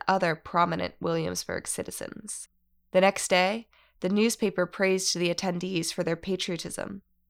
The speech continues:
Other colonial newspapers picked up the story as well. It inspired women all over America to wear homespun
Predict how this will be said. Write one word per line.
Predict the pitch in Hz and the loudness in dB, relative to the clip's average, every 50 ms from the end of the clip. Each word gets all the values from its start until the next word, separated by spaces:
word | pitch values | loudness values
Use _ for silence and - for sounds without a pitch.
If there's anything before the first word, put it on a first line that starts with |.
| - | 6
Other | - 190 208 202 | 6 6 6 6
colonial | 202 - 196 185 185 185 185 180 175 | 4 4 4 4 6 6 4 2 2
newspapers | 175 175 175 - - 185 175 - 170 165 - | 2 0 -2 -2 -4 -4 -2 -2 -2 -4 -4
picked | - 190 180 - - | -6 -8 -6 -4 -4
up | 175 175 | -6 -4
the | - 175 | -6 -6
story | - - 180 175 175 170 | -4 0 0 2 2 2
as | 165 165 - | 0 0 0
well. | 165 170 180 170 - - 185 - _ _ _ _ - - _ _ _ | 2 2 2 2 0 -2 -6 -10 _ _ _ _ -20 -20 _ _ _
It | - 190 185 | -2 0 0
inspired | 196 202 - - - - 226 226 226 226 214 | 0 0 -2 0 4 6 8 8 8 6 4
women | 196 202 202 208 196 202 202 - | 2 2 2 2 0 0 0 2
all | - 190 202 208 | 4 4 6 6
over | 208 208 202 196 190 190 | 4 2 4 4 4 4
America | 180 175 160 165 165 - - 170 - - - | 4 2 0 0 -2 -2 -4 -4 -4 -4 -6
to | - 185 | -6 -4
wear | 180 175 170 170 | -2 0 0 0
homespun | 175 - 196 196 185 185 - - - 160 - - - | 0 0 0 0 0 0 -4 -4 -2 -4 -4 -4 -6